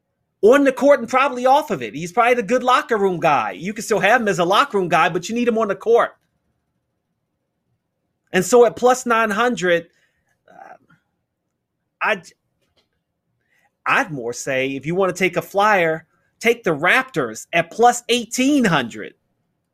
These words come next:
The Raptors are only six games back. I'd almost say take them over the Celtics. And by the way, I know it's crazy, but you see the Knicks right there, plus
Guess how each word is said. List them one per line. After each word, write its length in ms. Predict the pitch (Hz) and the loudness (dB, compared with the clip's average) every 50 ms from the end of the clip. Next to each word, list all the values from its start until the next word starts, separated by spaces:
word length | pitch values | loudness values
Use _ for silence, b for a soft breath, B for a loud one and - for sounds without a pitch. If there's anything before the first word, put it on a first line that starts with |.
| _ _ _ _ _ _ _ _ _ _ _ _ _ _ _ _ _ _ _ _ _ _ _ _ _ _ _ _ _ _ _ _ _ _ _ _ _ _ _ _ _ - | _ _ _ _ _ _ _ _ _ _ _ _ _ _ _ _ _ _ _ _ _ _ _ _ _ _ _ _ _ _ _ _ _ _ _ _ _ _ _ _ _ 2
The 100 | 196 190 | 2 4
Raptors 540 | 170 202 214 262 311 311 - 208 202 175 | 4 6 4 4 2 0 2 0 2 4
are 100 | 175 208 | 4 2
only 300 | 185 220 220 233 233 226 | 4 2 2 0 -2 -4
six 400 | 202 - - - - 359 381 - | -4 -8 -8 -6 -6 -6 -6 -6
games 400 | - - 180 151 147 143 135 117 | -8 -6 -4 -4 -2 -4 -6 -6
back. 520 | 117 123 127 113 95 - - _ _ _ _ _ _ _ _ _ _ _ _ _ _ _ _ _ _ _ _ _ _ _ _ _ _ _ _ _ _ _ _ _ _ _ _ _ _ _ _ _ _ _ _ _ _ - | -4 -4 -4 -4 -6 -10 -16 _ _ _ _ _ _ _ _ _ _ _ _ _ _ _ _ _ _ _ _ _ _ _ _ _ _ _ _ _ _ _ _ _ _ _ _ _ _ _ _ _ _ _ _ _ _ 0
I'd 200 | 196 247 311 302 | 2 2 4 4
almost 520 | 277 262 254 240 226 233 220 214 214 - | 2 2 2 2 2 2 2 0 0 -2
say 220 | - 220 214 208 202 | -2 0 0 0 0
take 400 | 202 - 240 240 233 226 165 147 | -2 -2 0 0 0 -2 -4 -4
them 540 | 147 185 202 196 165 131 120 120 123 139 - _ _ _ _ _ _ _ _ _ _ _ _ _ _ _ _ _ - | 0 2 2 2 2 0 -2 -4 -8 -14 -16 _ _ _ _ _ _ _ _ _ _ _ _ _ _ _ _ _ 2
over 260 | 190 196 185 180 175 | 2 2 4 2 0
the 80 | 160 | -4
Celtics. 580 | 156 - - 202 170 165 160 - 131 117 - - | -4 -4 0 0 0 0 -2 -4 -10 -14 -10 -10
And 100 | 175 170 | -6 -2
by 160 | 175 190 185 | 0 2 2
the 120 | 170 156 147 | 0 0 -2
way, 200 | 156 156 147 135 | -2 -2 0 0
I 60 | 139 | -2
know 240 | 147 156 156 147 135 | -2 -2 -4 -4 -4
it's 100 | 127 - | -6 -8
crazy, 380 | - - 170 151 135 123 127 | -4 -2 -2 -2 -2 -4 -6
but 180 | 117 131 131 - | -8 -8 -10 -10
you 60 | 147 | -10
see 160 | 139 - 185 170 | -12 -10 -10 -8
the 120 | 151 139 | -8 -8
Knicks 320 | 135 151 170 165 - - | -6 -6 -6 -8 -6 -4
right 180 | 156 139 131 - | -4 -4 -4 -2
there, 160 | 151 143 127 | -4 -4 -4
plus 380 | - - - 113 - - - | -4 -6 -6 -6 -6 -6 -10